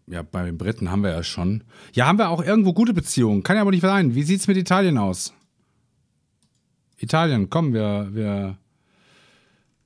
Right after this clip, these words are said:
Ich, ich mach das wie bei Dreadnoughts. Ich mach hier schön Wetter und dann passiert nix. Nee, hier ist es nicht so. Hier wird mit harten Bandagen gekämpft, ja? Das ist kein Ringelpiez mit Anfassen hier. Ships under construction. Kaiser, zweiundzwanzig Monate. Wir haben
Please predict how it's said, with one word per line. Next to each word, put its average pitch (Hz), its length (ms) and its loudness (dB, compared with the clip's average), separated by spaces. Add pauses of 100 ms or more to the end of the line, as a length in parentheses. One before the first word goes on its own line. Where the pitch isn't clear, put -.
(120)
Ich, - 420 -12
ich 113 140 -8
mach 139 120 -2
das 143 220 -4
wie 147 80 2
bei 143 100 0
Dreadnoughts. 135 500 -2
Ich - 140 -8
mach 131 160 -2
hier 123 320 0
schön 127 260 -2
Wetter 143 240 -2
und 135 80 -2
dann 120 280 -2
passiert 117 320 -12
nix. - 340 -12 (180)
Nee, 190 280 0
hier 165 180 0
ist 240 60 -2
es 196 120 -2
nicht 147 140 -2
so. 110 340 -2 (240)
Hier 175 200 -2
wird 190 160 0
mit 160 80 0
harten 196 260 0
Bandagen 117 480 -2
gekämpft, 98 480 -4
ja? 156 320 -2 (1160)
Das 120 160 -8
ist 165 160 -6
kein 175 160 0
Ringelpiez 190 560 0
mit 170 100 0
Anfassen 156 540 -2
hier. 101 160 -2
Ships 139 240 -8
under 147 160 -4
construction. 139 760 -4 (540)
Kaiser, 131 400 -2
zweiundzwanzig 135 580 -6
Monate. 95 460 -4
Wir 107 100 -4
haben 156 340 -2